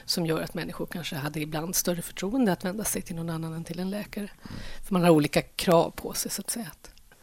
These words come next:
Speaker 2: Eh, för jag tänker så här, läkare på artonhundratalet, och det är du själv lite inne på nu också, men hur
Speaker 1: Mm.
Speaker 2: mycket visste de egentligen? Alltså, var, var, var, var det, var det så stor kunskapsskillnad mellan läkarna och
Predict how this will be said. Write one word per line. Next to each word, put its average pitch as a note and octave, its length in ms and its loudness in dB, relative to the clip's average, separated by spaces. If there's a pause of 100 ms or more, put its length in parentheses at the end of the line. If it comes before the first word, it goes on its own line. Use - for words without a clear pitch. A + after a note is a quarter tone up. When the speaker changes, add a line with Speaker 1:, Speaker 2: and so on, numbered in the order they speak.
(760)
Speaker 2:
Eh, F2 180 6
för - 100 8
jag A#2+ 80 12
tänker B2 140 6
så - 120 0
här, E2+ 60 2
läkare F#2+ 460 12
på - 180 10
artonhundratalet, F2+ 760 8
och E2+ 60 -2
det F2+ 80 6
är F2 40 6
du D#2+ 280 0
själv F2+ 160 0
lite C2+ 140 -2
inne C2+ 120 0
på - 320 -2
nu - 120 -2
också, F2 260 6 (260)
men F#2 120 -2
hur D#2+ 60 -4
Speaker 1:
Mm. D2+ 60 0
Speaker 2:
mycket G2+ 240 2
visste C#3 420 0
de D3 160 2
egentligen? - 760 -4 (420)
Alltså, G#2 240 4 (140)
var, G#2 120 12
var, E2 200 6
var, G2+ 240 12
var A2 180 8
det, A#2+ 220 4
var A#2 140 10
det D#3+ 60 6
så D3+ 100 0
stor F2 200 0
kunskapsskillnad F2+ 840 4
mellan F#2+ 260 10
läkarna F2 400 6
och - 260 -4